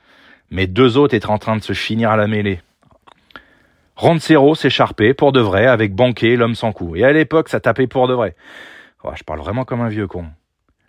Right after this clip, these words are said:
Les deux ont pris un rouge, mais ce que l'on retiendra, ce sont les patates de forain de l'ami Norman, Jordan, toujours lui.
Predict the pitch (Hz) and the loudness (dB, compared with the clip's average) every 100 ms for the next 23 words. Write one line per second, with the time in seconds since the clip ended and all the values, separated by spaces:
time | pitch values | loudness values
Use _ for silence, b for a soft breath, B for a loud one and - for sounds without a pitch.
0 | - - 131 175 170 151 151 156 151 147 | -4 2 4 4 4 2 2 4 4 2
1 | 98 82 92 95 - 127 120 117 120 120 | 0 -8 -16 -10 -6 -2 -2 -2 -2 2
2 | 139 147 127 - 110 95 - 113 120 107 | 0 0 -10 -12 -10 -6 -4 -2 -2 -4
3 | 104 - 104 120 - b b - 101 98 | -6 -4 -2 -4 -6 b b -8 -4 -4
4 | 107 110 117 120 107 92 78 87 120 107 | -4 -2 -2 0 -2 -2 -12 -2 -2 0
5 | 110 92 82 147 131 123 98 | -2 -4 -4 0 2 0 -4